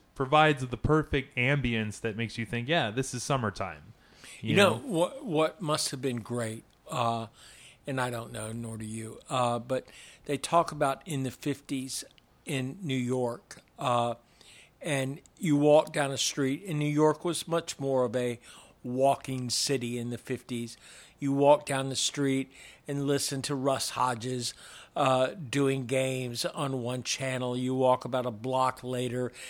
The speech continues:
Speaker 2: and you're listening to Red Barber do games, and then, uh, you walk a block further and you're listening to whoever, Mel Allen doing games. Uh, a-, and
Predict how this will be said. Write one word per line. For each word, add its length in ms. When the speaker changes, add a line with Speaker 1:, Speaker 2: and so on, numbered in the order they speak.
Speaker 2:
and 120
you're 160
listening 500
to 120
Red 360
Barber 520
do 400
games, 580
and 180
then, 280
uh, 480
you 200
walk 360
a 60
block 560
further 640
and 220
you're 180
listening 480
to 100
whoever, 420
Mel 320
Allen 460
doing 320
games. 560
Uh, 360
a-, 240
and 300